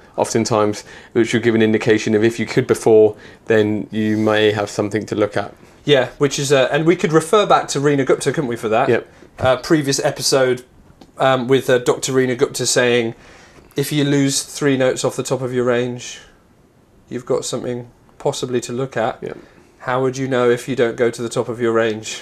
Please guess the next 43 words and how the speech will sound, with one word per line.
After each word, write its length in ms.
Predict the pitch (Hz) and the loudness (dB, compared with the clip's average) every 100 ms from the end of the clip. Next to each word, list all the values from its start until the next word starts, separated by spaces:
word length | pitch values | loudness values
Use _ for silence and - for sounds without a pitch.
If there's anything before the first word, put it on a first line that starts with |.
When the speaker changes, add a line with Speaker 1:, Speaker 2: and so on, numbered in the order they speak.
| - | -8
Speaker 1:
Yeah. 160 | 113 - - | -6 -6 -8
Speaker 2:
So 240 | - 117 | -2 2
we're 180 | 117 113 | 2 2
kind 180 | 131 123 | 0 -2
of 60 | |
screwed 220 | - 131 117 | 0 0 0
with 60 | |
that 80 | 113 | -2
one. 100 | 127 - - - - | -4 -10 -20 -8 0
But 100 | 214 | 4
the 60 | 262 | 6
last 300 | 311 - - | 4 4 4
one 100 | 151 | 4
is, 140 | 135 | 2
it's 100 | 110 | -2
just 240 | - 220 208 | -6 -6 0
really, 580 | 220 208 175 147 135 - - - _ - - - - | 2 4 2 -2 -4 -8 -20 -20 _ -20 -20 -20 -20
it's 160 | - - | -20 -4
really 200 | 175 175 | -2 -2
good 120 | 165 | -2
sort 180 | - - | -4 -6
of 40 | 143 | -6
showing 440 | - 165 151 151 | 0 2 4 2
off 360 | 156 151 - - - _ _ - - - _ _ - | -2 -6 -18 -20 -20 _ _ -20 -20 -20 _ _ -12
Speaker 1:
Yeah. 220 | 143 135 | -10 -8
Speaker 2:
te-, 280 | 127 160 131 - | 0 2 2 -2
technique, 400 | 160 151 143 143 | -6 -2 -4 -2
isn't 200 | 160 151 | -4 -4
it? 160 | - - | -4 -4
To, 300 | 143 135 139 | -2 -2 0
Speaker 1:
Yeah. 180 | 135 127 _ _ - - - | -2 -2 _ _ -20 -6 4
The 80 | |
Speaker 2:
to 40 | 147 | 6
Speaker 1:
old, 160 | 143 151 | 6 6
Speaker 2:
woo, 460 | 185 175 151 147 - - | 8 8 4 -4 -14 -2
Speaker 1:
the 80 | 156 | 4
old 100 | 147 | 6
Speaker 2:
wooing. 120 | 190 175 | 8 6
Speaker 1:
whistle. 360 | 143 139 120 117 - - | 6 4 2 0 -12 -4
The 60 | 143 | 2
old 140 | 139 | 4
whistle. 540 | 135 135 - 123 104 - _ _ - | 4 2 2 0 0 -4 _ _ 2
Speaker 2:
Yeah. 360 | 147 151 180 | 4 2 -2